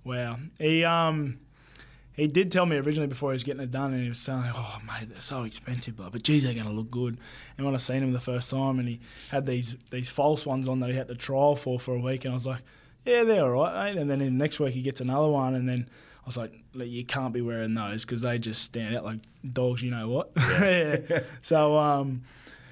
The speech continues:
Speaker 1: yeah, anyway, yeah, got him on and, and whatnot. He just, yeah, he fancies himself now, so, um, they look good.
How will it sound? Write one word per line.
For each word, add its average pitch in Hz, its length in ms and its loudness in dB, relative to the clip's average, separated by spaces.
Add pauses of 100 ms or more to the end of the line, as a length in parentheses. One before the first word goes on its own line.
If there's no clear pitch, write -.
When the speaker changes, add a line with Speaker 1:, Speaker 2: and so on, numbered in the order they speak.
(200)
Speaker 1:
yeah, 160 140 4
anyway, 165 760 4
yeah, 165 160 6
got 170 180 6
him 156 140 6
on 175 180 6
and, 151 260 4
and 151 140 2
whatnot. 180 300 4
He 151 80 4
just, 135 320 0
yeah, 151 160 0
he 135 80 -2
fancies 139 320 -4
himself 131 340 -6
now, 147 160 -6
so, 131 320 -6
um, 127 240 -4 (100)
they 123 100 -6
look 120 260 -6
good. 147 220 -4